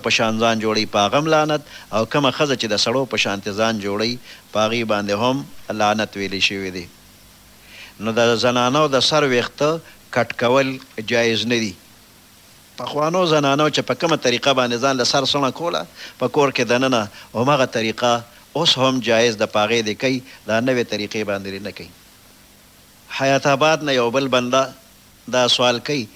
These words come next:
چې د لوی اختر په ورځو کې د قربانۍ نړوان دی،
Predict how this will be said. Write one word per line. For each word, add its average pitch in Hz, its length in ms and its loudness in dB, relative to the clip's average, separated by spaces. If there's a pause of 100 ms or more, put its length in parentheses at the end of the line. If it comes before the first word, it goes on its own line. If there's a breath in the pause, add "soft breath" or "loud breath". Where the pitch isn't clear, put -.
(140 loud breath)
چې 117 120 -2
د - 20 2
لوی 143 240 4
اختر 135 280 2
په 123 120 0
ورځو 127 340 2
کې 123 200 -4
د 104 160 0
قربانۍ 113 440 0 (100)
نړوان 117 440 2
دی، 113 120 -2